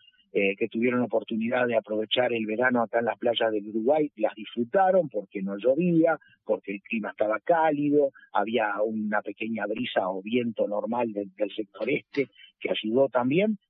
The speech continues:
pero eso generó una gran sequedad en todo.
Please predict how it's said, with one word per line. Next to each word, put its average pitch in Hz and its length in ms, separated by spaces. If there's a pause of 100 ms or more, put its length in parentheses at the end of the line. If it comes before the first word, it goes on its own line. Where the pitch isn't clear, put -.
(140)
pero 123 240
eso 196 320
generó 117 460
una 117 240
gran 180 260 (220)
sequedad 123 560 (420)
en 101 160
todo. 131 380